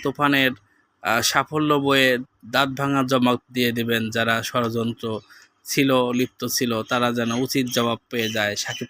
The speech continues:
খান হারিয়ে যায়নি, শাকিব খান ফুরিয়ে যায়নি, শাকিব খান ছিল, থাকবে, শাকিব খান রাজত্ব করবে। ভিডিওটি কেমন ছিল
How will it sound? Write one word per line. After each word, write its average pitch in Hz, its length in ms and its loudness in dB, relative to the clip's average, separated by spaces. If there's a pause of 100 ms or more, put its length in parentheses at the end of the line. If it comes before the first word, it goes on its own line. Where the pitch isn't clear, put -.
(100)
খান 117 180 -6
হারিয়ে 120 360 0
যায়নি, 110 360 -4
শাকিব 113 320 -6 (120)
খান 113 140 -6
ফুরিয়ে 117 400 -4
যায়নি, 110 320 -6
শাকিব 117 320 -10 (100)
খান 117 140 -4
ছিল, 135 400 0 (520)
থাকবে, 143 520 0 (140)
শাকিব 135 300 -6 (100)
খান 127 160 0
রাজত্ব 120 500 0
করবে। 107 440 -6 (500)
ভিডিওটি 139 380 2
কেমন 147 320 2
ছিল 147 240 0